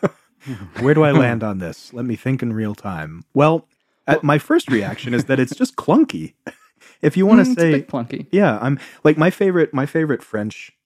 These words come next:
Speaker 1: uh, story that I know, my, my mom, um, studied French and is, is, I think, still near fluent. And she would say how she always loved that in French, you know, you just say,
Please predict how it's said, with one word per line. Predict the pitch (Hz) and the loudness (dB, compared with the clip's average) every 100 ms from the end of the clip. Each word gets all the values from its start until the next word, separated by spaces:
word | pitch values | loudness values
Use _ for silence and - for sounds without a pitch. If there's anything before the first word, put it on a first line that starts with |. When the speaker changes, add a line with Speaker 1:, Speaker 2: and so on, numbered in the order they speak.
| - | -14
Speaker 1:
uh, | 107 95 90 90 _ _ _ _ _ _ _ _ - - - | -10 -10 -12 -14 _ _ _ _ _ _ _ _ -20 -16 -16
story | 120 - 101 101 | -16 -6 -2 0
that | 98 | 0
I | 90 | -2
know, | 90 90 90 - | -4 -4 -6 -6
my, | 107 101 92 _ | -4 -4 -6 _
my | 104 101 | -6 -4
mom, | 101 104 104 95 90 113 _ _ _ _ | -2 -2 -2 -4 -8 -14 _ _ _ _
um, | - 95 87 85 82 80 | -10 -8 -8 -10 -12 -16
studied | - - - 85 | -20 -20 -12 -12
French | - 92 85 82 - _ _ _ _ | -12 -10 -10 -10 -16 _ _ _ _
and | 180 170 165 156 | -10 -8 -10 -12
is, | - 170 - - _ | -16 -16 -18 -20 _
is, | - - - | -20 -20 -20
I | 156 | -8
think, | 156 175 | -4 -4
still | - 135 | -4 -4
near | 95 90 | -2 -4
fluent. | 85 - 90 82 - - _ - - _ | -6 -8 -6 -6 -10 -20 _ -20 -20 _
And | 104 98 | -10 -10
she | - - | -10 -2
would | 110 101 | -2 -2
say | - 107 | -6 -6
how | 101 98 90 - | -2 -2 -4 -8
she | - | 0
always | 117 135 120 | 2 4 2
loved | 110 107 101 | -2 -4 -4
that | 95 90 - _ _ _ _ _ _ _ - _ _ - | -6 -6 -14 _ _ _ _ _ _ _ -20 _ _ -4
in | 120 | -4
French, | - 156 139 - - _ _ _ _ _ | 0 2 2 0 -10 _ _ _ _ _
you | 135 | 0
know, | 123 | 2
you | 104 120 | 4 4
just | 139 127 | 4 0
say, | - 120 110 92 | 0 0 2 0